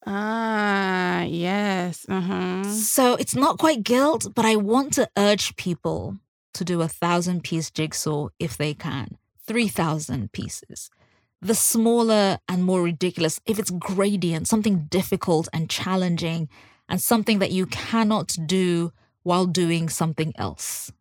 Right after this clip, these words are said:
Speaker 2: right? Like,
Speaker 1: Right.
Speaker 2: if you are putting together a jigsaw, you are not also able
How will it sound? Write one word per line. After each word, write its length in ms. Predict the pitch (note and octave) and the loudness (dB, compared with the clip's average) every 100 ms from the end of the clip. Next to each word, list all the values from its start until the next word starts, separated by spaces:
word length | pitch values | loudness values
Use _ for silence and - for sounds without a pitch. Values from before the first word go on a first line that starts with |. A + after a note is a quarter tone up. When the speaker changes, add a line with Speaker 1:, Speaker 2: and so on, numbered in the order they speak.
| _ _ _ | _ _ _
Speaker 2:
right? 480 | E3+ F3 G3 - - - | -2 2 2 0 -6 2
Like, 400 | F#3 E3 - - | 4 4 0 -8
Speaker 1:
Right. 400 | G3+ G3+ F#3+ - _ _ - | -4 -2 -2 -6 _ _ -4
Speaker 2:
if 120 | G#3+ | -2
you 200 | A#3 B3+ | 2 4
are 300 | A#3+ G#3+ F#3+ - - | 6 6 4 0 -4
putting 240 | A3+ A3 | 0 2
together 340 | G3+ G3 F#3+ F3 | 2 0 2 2
a 80 | E3+ | 2
jigsaw, 680 | F3+ G3 - A3 A3 A3+ - _ _ _ _ - | 0 0 2 2 0 -2 -8 _ _ _ _ -10
you 200 | F#3 G3+ | -2 2
are 140 | G3 F#3+ | 4 4
not 540 | G3 G3+ - - - _ _ _ _ - | 2 2 0 -8 -10 _ _ _ _ 0
also 380 | G3 G3 G3+ F3 | 2 2 2 2
able 380 | E3 F3+ E3+ | 2 0 0